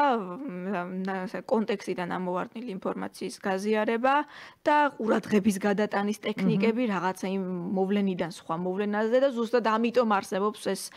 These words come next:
Speaker 1: ინფორმაციული უხვი ნაკადი. ესეც არ არსებობს, ასე შემთხვევითი არ არის, ხო?
Speaker 2: გასაგებია, დიახ.
Speaker 1: ნახეთ, რა ხდება. საზოგადოება სამწუხაროდ არ არის ამისთვის მზად. მიუხედავად იმისა, რომ ყველას თავისი პოზიცია
Speaker 2: მმ.
Speaker 1: აქვს და აბსოლუტურად სამართლიანად ყველა თავის პოზიციას იცავს,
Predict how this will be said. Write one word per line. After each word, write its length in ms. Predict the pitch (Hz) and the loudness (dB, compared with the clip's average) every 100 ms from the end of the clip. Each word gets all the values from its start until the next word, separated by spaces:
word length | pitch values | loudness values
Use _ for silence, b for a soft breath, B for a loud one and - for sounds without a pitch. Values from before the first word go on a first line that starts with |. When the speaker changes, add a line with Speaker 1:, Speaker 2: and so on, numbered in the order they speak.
| B B | B B
Speaker 1:
ინფორმაციული 800 | 208 196 202 196 196 - 202 226 | 0 2 0 0 -2 2 2 4
უხვი 320 | 202 - 214 | 0 2 2
ნაკადი. 440 | 190 185 - 226 190 | 2 0 -2 -2 2
ესეც 320 | 247 262 240 | 4 4 2
არ 120 | 226 | 2
არსებობს, 440 | 220 220 180 160 156 | 0 0 -4 -4 -4
ასე 200 | 170 175 | -6 -6
შემთხვევითი 720 | - 175 175 - 180 185 - | -4 -6 -4 -2 0 0 0
არ 180 | 185 143 | 0 0
არის, 220 | 117 - - | -4 -8 -2
ხო? 160 | 202 | 0
Speaker 2:
გასაგებია, 540 | 262 - 160 151 - - | 0 -2 -6 -8 -8 -10
დიახ. 240 | 160 156 | -6 -2
Speaker 1:
ნახეთ, 360 | 202 285 359 359 | 0 0 0 0
რა 140 | 294 294 | 2 0
ხდება. 420 | - 254 233 262 269 - b b b b _ | 2 2 4 2 0 -6 b b b b _
საზოგადოება 840 | - 285 330 330 311 339 277 208 175 165 | 0 2 4 4 4 4 4 2 0 0
სამწუხაროდ 800 | - 285 302 - 254 202 147 175 | -2 2 2 2 0 0 0 0
არ 140 | 190 220 | 2 2
არის 200 | 233 262 | 2 0
ამისთვის 460 | 185 180 - 247 | 0 -4 -6 -6
მზად. 440 | 226 175 170 85 - - _ _ | -4 -4 -4 -4 -8 -20 _ _
მიუხედავად 600 | 214 269 311 294 277 269 | -2 2 2 4 4 4
იმისა, 260 | 247 196 | 0 -2
რომ 100 | 170 | -4
ყველას 260 | - 247 262 | 0 2 2
თავისი 320 | 247 233 226 | 0 -2 -2
პოზიცია 560 | - 196 190 - 170 170 | -4 -4 -4 -2 0 0
Speaker 2:
მმ. 80 | 220 | -4
Speaker 1:
აქვს 120 | - | -8
და 60 | - | -10
აბსოლუტურად 500 | - 233 247 226 226 | -4 -2 -2 -4 -4
სამართლიანად 680 | 220 214 220 240 202 151 - | -4 -2 -4 -4 -6 -6 -6
ყველა 240 | 185 196 | -4 -4
თავის 300 | - 190 180 | -4 -4 -6
პოზიციას 500 | - 190 165 - - - | -10 -12 -12 -12 -14 -12
იცავს, 540 | 196 - 175 277 381 | -14 -8 -2 0 -2